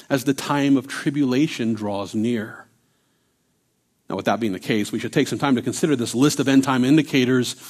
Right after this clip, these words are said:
in light of the events that are currently happening here in this world. And with this as the focus, if you would, let's take another look there at verse six.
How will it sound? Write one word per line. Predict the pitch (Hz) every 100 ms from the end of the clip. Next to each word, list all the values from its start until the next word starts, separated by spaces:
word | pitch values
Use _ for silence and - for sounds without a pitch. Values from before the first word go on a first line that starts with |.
| -
in | 156 143
light | 135 170
of | 156
the | 143 131 - -
events | 143 156 160 -
that | 135
are |
currently | 131 - 170 160
happening | 131 151 156 147 135
here | 156 147
in |
this | 139 123
world. | 135 165 151
And |
with | 139
this | 180 170
as | 175 131
the |
focus, | 127 165 185 156 139 - - - -
if | -
you | 208
would, | 226
let's | 185
take | - 226
another | 185 185
look | 175 185
there | 170
at | 139
verse | 143 127
six. | - 151 131 - - -